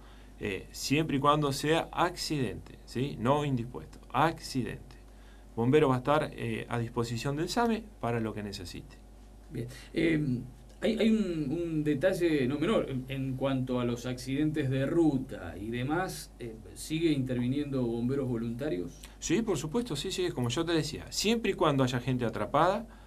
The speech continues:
Speaker 1: y el same necesite el servicio de bombero, bombero va a estar
Speaker 2: Bien.
Speaker 1: dispuesto a
Speaker 2: Pe-,
Speaker 1: colaborar.
Speaker 2: pe-, pregunto esto por lo siguiente, porque estamos ante un nuevo paradigma, no sé si es la terminología, pero está ante un nuevo sistema. Choque, eh, hipotético choque en cruce de ruta ciento ochenta y ocho y treinta y tres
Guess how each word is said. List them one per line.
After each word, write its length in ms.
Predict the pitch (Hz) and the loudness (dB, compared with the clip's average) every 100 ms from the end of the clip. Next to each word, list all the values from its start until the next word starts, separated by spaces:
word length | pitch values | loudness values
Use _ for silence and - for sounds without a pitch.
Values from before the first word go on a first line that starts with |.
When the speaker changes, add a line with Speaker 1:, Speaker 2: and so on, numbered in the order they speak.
| - - - | -20 -18 0
Speaker 1:
y 140 | 123 | 4
el 80 | 123 | 6
same 280 | 170 147 123 | 6 6 6
necesite 460 | 117 117 151 151 | 2 -2 -4 -4
el 80 | 127 | -4
servicio 300 | 120 127 120 | 0 0 0
de 20 | |
bombero, 300 | 131 196 214 | 0 2 4
bombero 380 | 127 110 123 143 | 4 4 4 4
va 80 | 123 | 2
a 20 | |
estar 320 | 123 139 156 | 4 2 2
Speaker 2:
Bien. 220 | 139 123 117 | 0 0 2
Speaker 1:
dispuesto 360 | 165 170 160 | 2 2 0
a 40 | 127 | -2
Speaker 2:
Pe-, 60 | |
Speaker 1:
colaborar. 360 | 101 95 85 - | -2 -2 -6 -6
Speaker 2:
pe-, 120 | - | -8
pregunto 400 | - 147 180 208 | -4 -2 0 0
esto 180 | 220 175 | 2 2
por 100 | 156 | 2
lo 80 | 139 | 0
siguiente, 560 | 143 120 - 90 82 - | 2 -2 -2 -8 -12 -10
porque 200 | 139 131 | -8 -4
estamos 220 | 165 175 | -2 0
ante 280 | 160 135 180 | 0 4 6
un 140 | 151 139 | 4 2
nuevo 360 | 156 175 170 - - - | 4 4 4 -8 -20 -8
paradigma, 640 | - 156 156 156 123 120 135 | 0 2 4 4 2 -2 -4
no 140 | 139 | -2
sé 100 | 147 | -2
si 140 | 147 147 | 2 2
es 80 | |
la 160 | 139 127 | 2 0
terminología, 640 | 135 135 139 139 131 196 147 | -2 0 0 -2 0 -2 0
pero 140 | 135 | -4
está 180 | - 120 | -4 -4
ante 220 | 127 151 | -2 0
un 60 | 151 | 2
nuevo 180 | 151 | 2
sistema. 500 | 147 120 104 80 76 - - - - | 0 -6 -8 -12 -12 -16 -20 -20 -6
Choque, 720 | 175 175 - 175 175 170 127 | 4 4 4 6 6 4 0
eh, 20 | 135 | -4
hipotético 580 | 131 135 151 156 147 135 | -4 0 0 0 0 0
choque 280 | 151 131 | 0 0
en 120 | 135 123 | -2 -2
cruce 340 | 139 127 135 | 0 -2 0
de 140 | 127 | 0
ruta 260 | 131 135 135 | 0 0 -2
ciento 240 | 139 131 | -2 -4
ochenta 300 | 127 123 120 | -2 -2 0
y 80 | 127 | 0
ocho 320 | 147 143 160 139 | 0 0 -4 -4
y 120 | 127 | -6
treinta 300 | 123 117 127 | -4 -2 -2
y 60 | |
tres 320 | 127 170 220 | 0 0 0